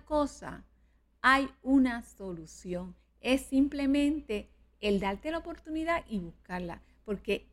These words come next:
quedándote callado, quedándote en tu hogar sin buscar alternativa, no es la mejor manera para tener un estilo de vida saludable como tú mereces.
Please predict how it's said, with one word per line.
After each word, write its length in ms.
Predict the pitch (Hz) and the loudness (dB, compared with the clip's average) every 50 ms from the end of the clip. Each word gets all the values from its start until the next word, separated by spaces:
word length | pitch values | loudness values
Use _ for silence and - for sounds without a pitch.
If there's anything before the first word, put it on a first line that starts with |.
| _ _ | _ _
quedándote 760 | _ - 214 190 202 233 269 320 339 339 - - 330 320 330 - _ | _ -2 -2 0 0 0 -2 -2 -2 -4 -8 -10 -12 -14 -14 -16 _
callado, 640 | - 180 185 180 208 220 220 208 180 170 - - - _ | -10 -10 -8 -2 2 2 2 2 2 -2 -8 -12 -12 _
quedándote 760 | - 208 190 196 208 233 254 254 269 254 254 240 - - - | -2 -2 0 0 0 0 0 0 -2 -4 -6 -10 -12 -12 -6
en 240 | - 262 277 269 269 | 0 2 4 4 4
tu 120 | - 247 214 | 2 0 -4
hogar 260 | 180 175 180 180 - - _ _ _ _ | -4 -4 -6 -10 -12 -16 _ _ _ _
sin 320 | _ - 262 247 220 202 | _ 2 4 4 6 4
buscar 520 | 190 196 - - - - 233 233 233 - - | 2 -2 -6 -10 -8 -4 -2 -2 -2 -2 -4
alternativa, 880 | 214 226 226 - 277 277 285 294 294 285 294 294 247 202 185 185 - _ _ _ _ _ _ | -6 -6 -4 -2 -2 0 0 -2 -2 -4 -2 -2 -2 -2 -2 -4 -8 _ _ _ _ _ _
no 260 | 202 214 226 226 233 | -2 0 0 0 0
es 100 | 233 226 | -2 -4
la 120 | 240 233 226 | -4 -4 -4
mejor 360 | 226 220 214 214 226 220 220 | -4 -4 -6 -6 -6 -6 -4
manera 520 | 220 226 233 247 247 233 202 185 185 - - _ _ _ _ _ | -4 -2 -2 -2 -2 -2 -2 -4 -4 -6 -10 _ _ _ _ _
para 320 | - 226 214 208 196 196 | 0 0 2 2 0 -2
tener 420 | - 196 196 208 226 240 240 - - | -4 -4 -6 -4 -4 -6 -6 -8 -6
un 120 | 233 220 | -4 -4
estilo 480 | 220 233 - - _ - 247 233 240 233 | -4 -4 -6 -8 _ -2 0 0 0 0
de 120 | 233 226 | 0 -2
vida 200 | 226 233 233 233 | -2 -2 -2 -4
saludable 580 | 233 - - 233 233 233 247 254 254 240 208 190 | -4 -6 -6 -6 -4 -4 -2 -2 -4 -4 -6 -8
como 280 | - - 190 180 180 175 | -8 -10 -10 -8 -10 -10
tú 160 | - - 185 | -12 -12 -10
mereces. 500 | 196 196 185 165 170 175 - - - | -8 -8 -8 -10 -10 -12 -14 -16 -18